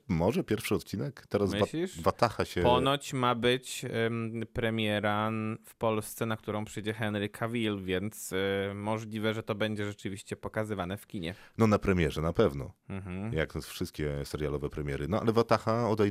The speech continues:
Speaker 1: B O szóstego grudnia wchodzi na ekrany z tym małym opóźnieniem i Helios chyba pokazuje pierwsze odcinki w kinach.
Speaker 2: Trzeci sezon, tak?
Speaker 1: Mhm.
Speaker 2: Ja nie znam tego serialu za dobrze, więc, e,
Speaker 1: To się
Speaker 2: nie wiem,
Speaker 1: będziesz,
Speaker 2: czy, nie wiem, czy
Speaker 1: będziesz
Speaker 2: polecasz,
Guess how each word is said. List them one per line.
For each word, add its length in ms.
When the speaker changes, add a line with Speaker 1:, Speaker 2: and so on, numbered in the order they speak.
Speaker 1:
B 140
O 60
szóstego 380
grudnia 300
wchodzi 240
na 100
ekrany 300
z 40
tym 120
małym 280
opóźnieniem 720
i 400
Helios 340
chyba 200
pokazuje 480
pierwsze 300
odcinki 360
w 40
kinach. 320
Speaker 2:
Trzeci 280
sezon, 340
tak? 260
Speaker 1:
Mhm. 220
Speaker 2:
Ja 140
nie 180
znam 280
tego 220
serialu 480
za 120
dobrze, 420
więc, 420
e, 400
Speaker 1:
To 60
się 60
Speaker 2:
nie 60
wiem, 140
Speaker 1:
będziesz, 320
Speaker 2:
czy, 100
nie 120
wiem, 100
czy 40
Speaker 1:
będziesz 200
Speaker 2:
polecasz, 240